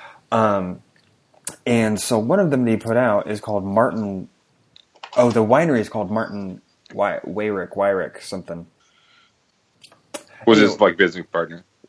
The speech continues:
Speaker 1: Um, no, it's just the winery's been around for a long time. The people whose names those are are long gone. He just
Speaker 2: Oh, okay.
Speaker 1: was the new guy who owned it. And so my aunt has had for ten years this wine bottle that is now in front of me, which is one of those big,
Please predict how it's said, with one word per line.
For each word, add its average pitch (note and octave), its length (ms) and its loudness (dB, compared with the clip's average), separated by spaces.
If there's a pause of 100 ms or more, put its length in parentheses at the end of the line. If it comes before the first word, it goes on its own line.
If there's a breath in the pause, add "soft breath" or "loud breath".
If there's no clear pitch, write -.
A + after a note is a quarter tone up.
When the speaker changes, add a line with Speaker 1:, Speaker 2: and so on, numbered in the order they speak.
(240)
Speaker 1:
Um, G#2 560 -2
no, D#3 260 2
it's G#2+ 180 -4
just A#2+ 180 -6
the A2+ 80 0
winery's A#2 400 0
been G#2 120 -4
around G2 220 -4
for G2 120 -6
a F#2 80 -2
long F2 180 -6
time. - 340 -14
The G2 100 -12
people A2+ 580 -6
whose G#2+ 240 -8
names G2 260 -8
those F#2 180 -10
are F#2+ 300 -4
are D#2+ 160 -4
long E2+ 260 -6
gone. - 280 -12 (340)
He A2+ 80 -4
just G#2 240 -8
Speaker 2:
Oh, G#2+ 160 4
okay. F#2 160 -4
Speaker 1:
was A2 180 0
the A2 80 -2
new G#2 140 -2
guy F#2+ 220 -4
who F#2 140 -10
owned F2 200 -10
it. - 160 -10 (880 soft breath)
And A2+ 200 -4
so B2 180 -2
my G#2+ 160 -4
aunt - 300 -8
has A#2+ 200 -8
had G#2 380 -4
for G2 140 -10
ten C3+ 260 -6
years F2+ 540 -6 (100)
this - 560 -10
wine B2+ 400 -2
bottle F#2 360 -2
that F#2+ 120 -4
is F#2 140 -10
now F#2+ 160 -6
in F2+ 80 -8
front G2 220 -6
of F2 100 -12
me, E2+ 160 -12
which F2 200 -12
is F#2 120 -16
one G2+ 100 -8
of F#2 80 -10
those F#2 140 -6
big, A2 460 -6